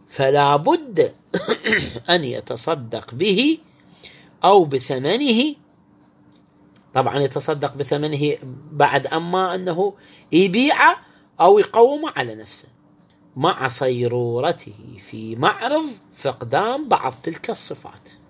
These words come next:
الأكل ما يحافظ على بق-، ما يحافظ على نفسه أعزائي، الأكل يتلف.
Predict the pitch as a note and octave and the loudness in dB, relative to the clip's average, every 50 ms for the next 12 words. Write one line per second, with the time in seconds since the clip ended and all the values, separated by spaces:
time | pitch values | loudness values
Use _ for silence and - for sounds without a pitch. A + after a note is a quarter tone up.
0 | _ - _ - - _ _ _ _ - - _ _ - - C3 C3 B2 - C#3+ | _ -20 _ -20 -20 _ _ _ _ -20 -20 _ _ 2 2 2 2 2 -2 -2
1 | C3 - - G3 F#3 D#3+ D#3 E3+ D#3+ - F#3+ G#3 F3 G#3+ A#3 A3 G#3+ A3 A3+ A3 | -2 2 4 4 4 2 0 -6 -6 -6 -6 -6 -4 -6 -6 -6 -4 -4 -2 -2
2 | G3+ G#3+ - - F3+ F3 F#3 G3+ G#3+ - G#3+ A3+ G#3 A#3+ B3 A#3+ B3 C4 C4 C4+ | -4 -6 -8 -8 -6 -4 -4 -2 -2 0 0 0 0 0 -2 0 0 0 0 -2
3 | B3+ - - B3 A#3+ G#3+ A3 A3 G3+ G#3 F#3+ D3 - - - _ _ _ _ - | -4 -4 -2 -2 0 0 0 0 0 -2 -4 -4 -4 -8 -16 _ _ _ _ -20
4 | - - - - - - - - - - C#3 C#3+ C#3 C#3+ C3+ - D3+ C3 A#2+ A#2+ | -20 -20 -20 -20 -20 -20 -20 -8 -2 0 2 2 2 2 0 2 0 0 2 4
5 | D#3+ G3 - - E4+ D4+ B3+ - | 2 2 2 2 0 0 0 -2